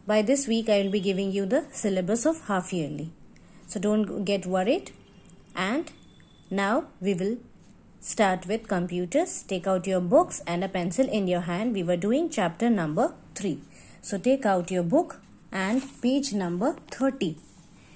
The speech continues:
Page number thirty. This column formatting we have finished. Now we will be doing inserting a page break. How to, uh,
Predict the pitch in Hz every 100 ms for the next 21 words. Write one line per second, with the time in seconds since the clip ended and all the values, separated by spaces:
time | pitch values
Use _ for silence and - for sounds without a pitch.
0 | - - 214 220 - 190 175 180 320 -
1 | - - 233 220 165 151 - - - -
2 | - - - - 202 226 - 233 233 294
3 | 330 311 233 208 214 208 190 262 - -
4 | - - 202 247 220 214 208 196 170 247
5 | - - - - - - - - - 202
6 | 202 185 320 - 190 208 196 185 208 202
7 | 185 226 330 - - - - - - -
8 | - - 220 208 247 233 277 285 185 214
9 | 208 175 165 170 156 147 - - - -
10 | - - - - 220 233 262 247 185 202
11 | 196 185 180